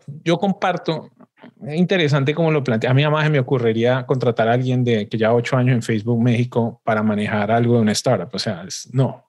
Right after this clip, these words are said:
es quien está en casa, matriz, y quien estuvo temprano es quien sabe crear cosas. Ni siquiera el empleado, mm, dos mil de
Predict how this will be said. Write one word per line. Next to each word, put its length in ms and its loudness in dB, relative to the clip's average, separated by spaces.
es 400 -8
quien 180 2
está 200 0
en 80 -2
casa, 260 0
matriz, 640 -2
y 100 -6
quien 160 2
estuvo 300 0
temprano 440 -2
es 120 -2
quien 160 -2
sabe 240 0
crear 260 -4
cosas. 320 -4
Ni 180 2
siquiera 380 0
el 80 -2
empleado, 680 -2
mm, 460 4
dos 280 0
mil 680 0
de 600 2